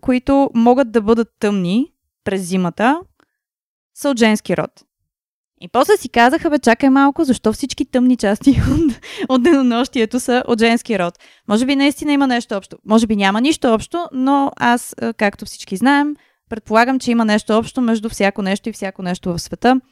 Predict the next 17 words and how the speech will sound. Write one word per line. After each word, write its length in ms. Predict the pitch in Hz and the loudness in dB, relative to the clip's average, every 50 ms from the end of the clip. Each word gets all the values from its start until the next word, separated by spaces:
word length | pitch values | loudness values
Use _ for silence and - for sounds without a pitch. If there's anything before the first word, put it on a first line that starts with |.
| _ _ | _ _
така 200 | - - 202 208 | -4 0 0 2
че 120 | - - 233 | 2 0 -2
според 300 | - - 202 190 - - | 0 0 -2 0 2 2
мен 220 | 202 202 220 214 - _ _ _ _ - | 2 2 2 0 -4 _ _ _ _ -2
има 220 | 196 196 190 175 | 0 2 2 2
нещо 280 | 165 160 160 - - 165 | 0 0 -2 -2 -2 -4
общо. 260 | 160 - - - 160 - - - - - _ _ _ _ _ _ _ _ _ _ _ _ - | -4 -4 -8 -12 -14 -14 -18 -20 -20 -20 _ _ _ _ _ _ _ _ _ _ _ _ 0
И 80 | 226 | 2
така, 280 | - 214 - 285 330 359 - - | 2 2 4 2 2 2 0 -6
всъщност, 580 | - - 320 - - - 349 392 381 - - _ - | -2 2 2 2 2 2 2 2 2 0 -4 _ -16
се 140 | - - 214 | -14 -10 -4
сетих 320 | - 311 339 - 349 - | -4 -2 -2 -2 -4 -4
и 40 | 302 | 0
за 80 | 247 | 2
нашия 280 | 262 269 285 285 - 285 | 2 4 2 2 0 -2
приятел 420 | 226 262 247 240 262 - 277 240 214 | 0 2 2 2 2 2 0 0 0
Юнг, 460 | 196 190 208 240 262 - - - - | 2 4 4 2 2 0 -4 -12 -20